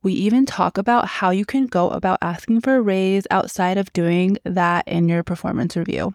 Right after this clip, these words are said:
And Melissa also gave some tips on how to, one, figure out if we are burnt out, and then also she provided some tips on things that we can do to combat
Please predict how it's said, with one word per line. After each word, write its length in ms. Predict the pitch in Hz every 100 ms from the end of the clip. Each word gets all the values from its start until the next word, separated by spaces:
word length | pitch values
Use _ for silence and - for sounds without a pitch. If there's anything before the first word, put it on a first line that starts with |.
| -
And 440 | 196 196 190 202 -
Melissa 420 | 196 208 - 262
also 300 | 208 226 240
gave 240 | 196 190
some 220 | - 175
tips 400 | 175 - 269 - -
on 160 | 190
how 480 | 190 - 196 196 190 -
to, 360 | - 185 180 -
one, 460 | 196 208 233 277 302
figure 340 | - 202 202 -
out 280 | 190 190 -
if 400 | 185 233 - -
we 140 | 247 -
are 140 | 208
burnt 320 | 202 180 202
out, 280 | 175 175 190 202
and 220 | 196 185
then 340 | 185 190 202 - -
also 460 | 220 254 220 208
she 160 | 196 196
provided 680 | 190 180 165 175 175 -
some 140 | - 185
tips 280 | - 196 -
on 260 | 175 170
things 320 | - 175 196 202
that 180 | 220
we 80 | 165
can 200 | - 175
do 360 | 170 156 170 185 -
to 220 | 175 170
combat 440 | 170 165 160 165